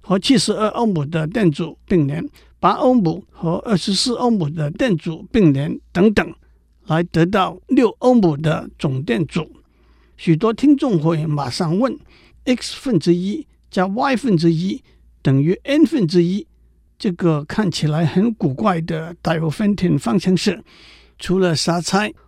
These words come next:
或者用蛮力一一去尝试之外，怎么去解它呢？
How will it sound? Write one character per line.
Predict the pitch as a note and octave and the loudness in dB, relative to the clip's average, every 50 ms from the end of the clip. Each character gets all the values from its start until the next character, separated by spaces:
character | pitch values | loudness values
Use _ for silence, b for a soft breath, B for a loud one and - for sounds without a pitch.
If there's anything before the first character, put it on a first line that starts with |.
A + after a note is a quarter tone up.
| _ _ _ | _ _ _
或 | _ - A#3+ A3 | _ 0 2 2
者 | F3 D#3+ D#3+ C#3+ | 2 2 0 -2
用 | E3+ G3+ A3+ G#3+ F#3+ | -2 0 0 0 0
蛮 | F3 D#3+ D#3 D#3 D#3+ E3+ G3 A#3+ C#4+ | 2 2 4 4 4 4 6 8 8
力 | E4+ D#4+ G#3+ - - - _ _ _ _ _ _ | 8 8 6 2 -6 -14 _ _ _ _ _ _
一 | - A3 A#3+ A#3+ A#3+ | 2 4 4 4 4
一 | A#3+ A#3 | 2 2
去 | - - A3+ D#3+ | 2 0 0 0
尝 | - - D#3+ F3+ A3+ | 0 0 0 0 0
试 | A3+ - - B3+ F#3+ | 0 0 0 0 0
之 | E3+ - D4 | 2 2 4
外， | D#4+ E4 - - - - - _ _ _ _ _ _ _ _ | 4 4 2 -2 -6 -16 -20 _ _ _ _ _ _ _ _
怎 | - E3+ | 2 2
么 | D3 D3 D#3 E3+ | 4 4 2 0
去 | D3+ - - G#3+ F3 D#3 | -2 0 0 0 0 0
解 | D#3+ - - C#3+ C3 | -2 -4 -4 -6 -2
它 | - - F3 F#3 | 0 0 0 0
呢？ | F#3+ A#3+ A#3+ | 0 -2 -6